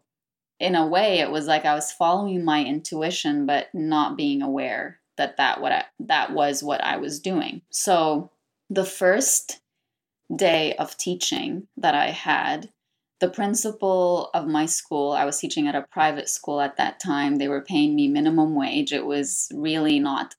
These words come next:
the ideal first teaching job that you would get, but I was like, "I need experience." And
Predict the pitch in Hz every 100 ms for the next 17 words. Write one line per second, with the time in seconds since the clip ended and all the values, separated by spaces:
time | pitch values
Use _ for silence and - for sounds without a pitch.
0 | - - 160 147 - 147 147 139 147 147
1 | 139 139 185 - 160 143 - - 139 -
2 | 147 147 143 139 135 - 147 143 135 143
3 | 147 196 214 185 147 - 151 147 143 139
4 | 143 143 139 - - - 202 214 214 208
5 | 202 190 - - - 151 143 143 143